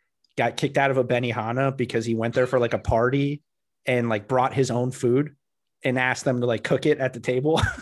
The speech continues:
<laughs> Like, he's just such a, like, a unique character. It's, it's, it's, I just hope that, like, Zion is similar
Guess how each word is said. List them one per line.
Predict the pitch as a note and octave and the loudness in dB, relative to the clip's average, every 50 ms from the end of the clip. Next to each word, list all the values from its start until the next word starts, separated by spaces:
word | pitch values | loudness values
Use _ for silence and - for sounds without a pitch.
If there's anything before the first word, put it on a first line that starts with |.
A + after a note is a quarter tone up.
| - - | -10 -10
<laughs> | B3+ F#3 - - _ - - - _ _ _ _ _ _ _ _ _ - - | -10 -10 -10 -14 _ -20 -20 -20 _ _ _ _ _ _ _ _ _ -6 -4
Like, | - D3 - - - - - - - - - - - | -2 -2 -2 -6 -10 -14 -16 -14 -12 -12 -12 -10 -4
he's | - F3+ D#3 - | -2 -2 0 2
just | F#3+ F#3+ E3 - - - | 2 2 4 2 2 2
such | G3 F#3 F#3 F#3+ | 2 2 2 2
a, | G3 | 4
like, | D#3+ D3+ D3+ D3+ | 4 4 4 2
a | D#3+ C#3 | 0 0
unique | C3+ C3+ C3+ C#3 C#3 D3 C#3+ - - - - - _ _ - | 0 -2 -2 -2 -2 -2 -2 -4 -8 -16 -16 -16 _ _ -6
character. | - A2+ A#2+ B2+ A2 G#2 - - F#2+ G#2 G#2+ | -2 0 2 2 0 0 -4 -10 -12 -12 -12
It's, | G2+ - - | -12 -12 -12
it's, | A#2 - - - - | -12 -12 -10 -8 -6
it's, | C3+ - - - _ _ _ _ _ _ _ _ _ _ - | -6 -6 -8 -12 _ _ _ _ _ _ _ _ _ _ 0
I | - E3+ F3+ E3+ | 4 4 4 4
just | - F3 G3+ F3 - | 4 4 2 2 2
hope | - F3 F3 - - - - _ _ - | 4 4 2 2 0 -6 -20 _ _ -2
that, | C#3 C#3+ C#3 C3+ C3 | 0 2 2 2 2
like, | B2+ B2 A#2+ - - - _ _ _ _ _ _ _ _ _ _ _ _ _ _ _ _ _ - D#3+ | 0 0 -2 -2 -6 -16 _ _ _ _ _ _ _ _ _ _ _ _ _ _ _ _ _ -8 -2
Zion | B2+ E3+ D#3+ G3 G3+ G3 G3+ F#3+ | 2 4 4 6 6 4 4 4
is | E3 C#3+ - | 2 0 0
similar | - - D#3+ E3 E3+ F3 F3+ F3+ - | 0 0 2 2 2 2 0 -2 -6